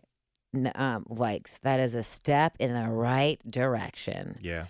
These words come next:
Speaker 1: Because
Speaker 2: I mean
Speaker 1: it's only getting worse and worse. Like, where are we gonna go next?
Speaker 2: Yeah.
Speaker 1: What are we gonna do next, man?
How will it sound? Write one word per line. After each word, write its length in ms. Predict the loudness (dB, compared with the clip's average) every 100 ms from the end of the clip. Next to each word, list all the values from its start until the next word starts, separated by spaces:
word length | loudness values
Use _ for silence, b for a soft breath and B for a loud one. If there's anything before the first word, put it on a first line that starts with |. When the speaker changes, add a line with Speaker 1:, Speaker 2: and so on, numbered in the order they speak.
| -6
Speaker 1:
Because 280 | 2 4 6
Speaker 2:
I 40 |
mean 80 | 4
Speaker 1:
it's 100 | 6
only 240 | 6 6 4
getting 200 | 4 4
worse 280 | 4 2
and 100 | 2
worse. 220 | 2 2 2
Like, 140 | 0 2
where 200 | 4 4
are 40 |
we 80 | 2
gonna 200 | 2 2
go 120 | 2
next? 800 | 2 2 2 0 -2 -14 -16 -20 _ _ _ _ _
Speaker 2:
Yeah. 140 | 0 2
Speaker 1:
What 80 | 4
are 20 |
we 80 | 4
gonna 200 | 4 4
do 120 | 2
next, 580 | 4 4 4 2 0 2
man? 460 | 2 2 2 -2